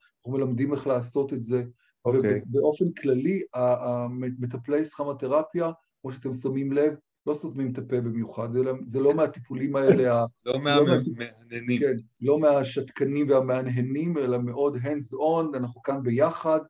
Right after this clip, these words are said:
Speaker 1: אנחנו הולכים
Speaker 2: כן.
Speaker 1: להתמודד עם זה, יש לפנינו עבודה, ואנחנו שנינו ביחד מפשילים שרוולים. זה לא, זה לא, אתה לבד שם.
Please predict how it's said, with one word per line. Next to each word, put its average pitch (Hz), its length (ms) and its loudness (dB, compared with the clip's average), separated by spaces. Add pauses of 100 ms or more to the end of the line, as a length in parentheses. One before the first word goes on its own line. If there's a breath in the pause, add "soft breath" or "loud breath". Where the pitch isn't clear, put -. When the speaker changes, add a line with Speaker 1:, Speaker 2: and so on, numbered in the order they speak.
(280)
Speaker 1:
אנחנו 120 140 -4
הולכים 143 200 -2
Speaker 2:
כן. 147 60 0
Speaker 1:
להתמודד 123 480 0
עם 160 140 -2
זה, 147 320 0 (420)
יש 131 180 -4
לפנינו 131 440 -2
עבודה, 117 440 0 (100)
ואנחנו 123 300 -4
שנינו 147 400 -4
ביחד 120 400 -4 (240)
מפשילים 123 380 -8
שרוולים. 110 600 -8
זה 123 120 -8
לא, 143 340 0 (340 soft breath)
זה 127 80 -4
לא, 135 520 2
אתה 131 140 -2
לבד 120 340 -2
שם. - 180 -16